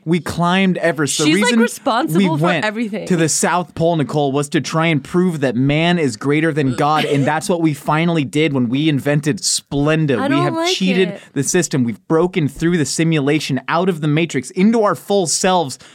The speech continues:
Speaker 1: to create Greek yogurt pudding.
Speaker 2: It just doesn't do it for me. I am okay with the honey, like she said. I like the idea of squiggling honey in it.
Speaker 1: Stealing from bees? That's messed up.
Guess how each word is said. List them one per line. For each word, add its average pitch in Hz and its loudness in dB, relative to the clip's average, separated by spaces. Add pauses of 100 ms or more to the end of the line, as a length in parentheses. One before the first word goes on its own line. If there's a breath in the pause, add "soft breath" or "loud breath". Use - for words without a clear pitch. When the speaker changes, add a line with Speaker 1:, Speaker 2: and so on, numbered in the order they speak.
(340 loud breath)
Speaker 1:
to 139 -4
create 160 -4
Greek 143 -6
yogurt 135 -4
pudding. - -16 (840 loud breath)
Speaker 2:
It 302 -4
just 403 -6
doesn't 480 0
do 320 2
it 415 -4
for 311 -6
me. 269 2
I 262 -2
am 349 -2
okay 320 -4
with 320 -4
the 302 -2
honey, 330 -2
like 196 -2
she - -8
said. 294 -4
I 185 -4
like 208 -6
the 240 -6
idea 226 -6
of 220 -8
squiggling 226 -6
honey 277 -2
in 139 -12
it. 143 -10
Speaker 1:
Stealing 220 4
from 175 2
bees? 196 2
That's 190 -2
messed 143 -2
up. 98 -6